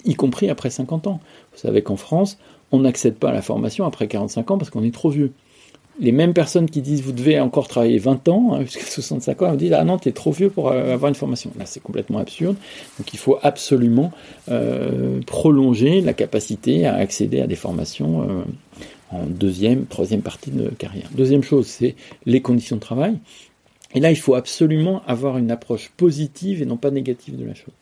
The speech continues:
Sur les conditions de travail, euh, on, on parle de la pénibilité depuis mille neuf cent quatre-vingt-treize. On a dit : « C'est une question de pénibilité. » Il faut donc en identifier soit quels sont les métiers pénibles, soit quelles sont les situations de travail pénibles. Et,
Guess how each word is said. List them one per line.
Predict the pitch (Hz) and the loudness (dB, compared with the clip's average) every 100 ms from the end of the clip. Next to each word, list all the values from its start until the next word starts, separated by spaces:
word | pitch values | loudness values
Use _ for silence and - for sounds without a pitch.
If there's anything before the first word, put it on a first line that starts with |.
| _ - _ - _ | _ -20 _ -20 _
Sur | - 202 | 2 4
les | 180 | 4
conditions | 170 156 - 135 | 2 -2 -2 -6
de | |
travail, | - 135 175 226 190 - _ - | -4 0 2 2 0 -8 _ -8
euh, | 123 120 120 139 | -4 -2 -2 -2
on, | 131 135 - | 0 0 2
on | 120 113 107 107 | 2 2 0 -2
parle | 107 170 170 139 | 0 2 4 4
de | 117 | 2
la | 113 | 2
pénibilité | 143 131 120 117 120 - 170 202 160 | 2 0 0 -4 -10 -2 2 2 0
depuis | 120 123 - 185 | -2 -4 -2 0
mille | 156 | 2
neuf | 139 | 2
cent | 147 | 0
quatre-vingt-treize. | 139 - 143 123 - 104 - - - - - - | -2 -2 -2 -2 -4 -8 -8 -18 -20 -20 -20 -4
On | 127 | 0
a | 131 | 2
dit : « | 123 | 0
C'est | - | 2
une | 180 | 2
question | 170 147 147 | 2 0 0
de | |
pénibilité. » | 127 123 120 110 110 - 165 226 202 | 0 2 0 -2 -6 -2 0 0 -2
Il | |
faut | 156 165 | -2 0
donc | 143 135 | 2 2
en | 135 156 - | 2 2 2
identifier | 170 165 156 165 - 160 151 - - - _ | 2 4 2 -4 -2 2 2 0 -20 -20 _
soit | - 185 185 160 | -4 2 4 4
quels | 165 | 0
sont | - 165 | 2 2
les | 127 117 | 2 4
métiers | 131 139 139 | 2 4 0
pénibles, | 196 131 170 220 | 0 0 2 0
soit | - 185 175 | 0 -2 0
quelles | 160 | -2
sont | 156 156 | -4 -4
les | 117 | -4
situations | - 156 160 151 156 | -4 -4 0 0 0
de | 143 | -6
travail | - 123 123 | -4 -4 -4
pénibles. | - 120 180 | -2 -2 0
Et, | 214 | 0